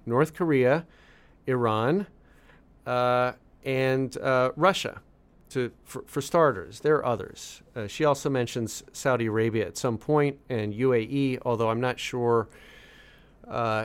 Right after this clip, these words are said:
if it's quite the level of, of the other, uh, countries. But certainly North Korea, Iran, and Russia play, uh, recurring parts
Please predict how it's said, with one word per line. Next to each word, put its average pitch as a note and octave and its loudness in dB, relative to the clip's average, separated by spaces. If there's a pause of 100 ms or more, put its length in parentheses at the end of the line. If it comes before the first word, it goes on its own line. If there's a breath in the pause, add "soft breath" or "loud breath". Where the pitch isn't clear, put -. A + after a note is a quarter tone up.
if C3 -2
it's A#2+ -6
quite A#2+ 2
the B2 -2
level A2+ 0
of, F#2+ -8 (160)
of A2 -2
the A2+ 0
other, G#2 -2
uh, G#2 -4
countries. A2+ 0
But B2 -6
certainly F3 2
North C#3 2
Korea, B2 2
Iran, B2 2
and A2+ -4
Russia A#2 -2
play, A2 -2 (180)
uh, A2 -6
recurring E3 2
parts - -2